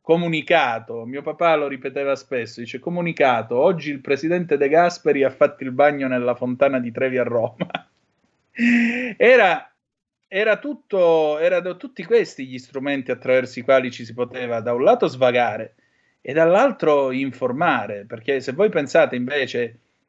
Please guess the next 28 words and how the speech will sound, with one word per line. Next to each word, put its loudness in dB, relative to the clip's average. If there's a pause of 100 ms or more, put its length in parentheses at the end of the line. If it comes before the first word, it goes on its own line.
(160)
a -10
com'è 2
il 0
mondo 2
adesso, 2
a -4
qual 0
è 4
il -2
limite -2 (440)
tra -2
palla 4
e 0
verità, 0
alle -4
varie 2
fonti -4
più -2
o 4
meno -2
credibili -4
di -4
informazione 0
che -2
ci -10
sono -2
in -2
giro, 2